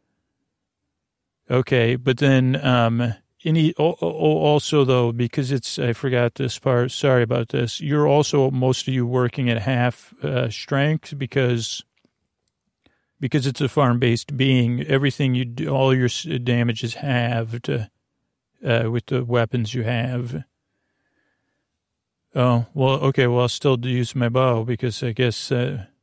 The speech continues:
would have been nice to know that ahead of time. Okay, so you get a ten and an eight with your bonuses. Those both land. The farm-based being gets a fourteen and an eighteen. It has to take the fourteen. Um, I'll just try to run through this and then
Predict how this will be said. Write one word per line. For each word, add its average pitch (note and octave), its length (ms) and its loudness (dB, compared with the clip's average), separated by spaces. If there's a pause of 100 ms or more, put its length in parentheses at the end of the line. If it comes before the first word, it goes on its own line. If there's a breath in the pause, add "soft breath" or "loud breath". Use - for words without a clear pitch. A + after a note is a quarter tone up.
(360)
would C#3 180 -2
have B2+ 40 -2
been B2+ 160 2
nice B2+ 300 0
to B2+ 80 -2
know B2+ 180 2
that A#2+ 200 2
ahead B2 200 2
of A#2+ 60 0
time. B2 560 -6 (360)
Okay, D3 260 -2
so - 140 -8
you D#3 60 -4
get F3+ 140 0
a D#3 60 0
ten D#3+ 280 -2
and C#3 140 0
an B2+ 100 -2
eight C3+ 320 0
with A#2+ 180 -2
your C#3 60 -2
bonuses. B2 560 0
Those B2+ 300 -2
both B2+ 280 -2
land. B2 680 0 (1160)
The - 80 -6
farm-based C#3 540 2
being C3+ 200 2
gets B2 180 0
a - 20 -6
fourteen C3+ 600 0
and A#2+ 120 0
an - 80 -4
eighteen. B2+ 480 0
It A2+ 80 0
has B2+ 200 0
to - 80 -10
take B2 240 0
the B2+ 100 -4
fourteen. A#2+ 1000 -2 (1400)
Um, A#2+ 760 0 (380)
I'll C3 140 2
just D3 220 -4
try D3+ 160 4
to C3 40 -2
run B2+ 220 2
through B2 220 -2
this A#2+ 260 0
and B2+ 240 0
then A#2+ 240 2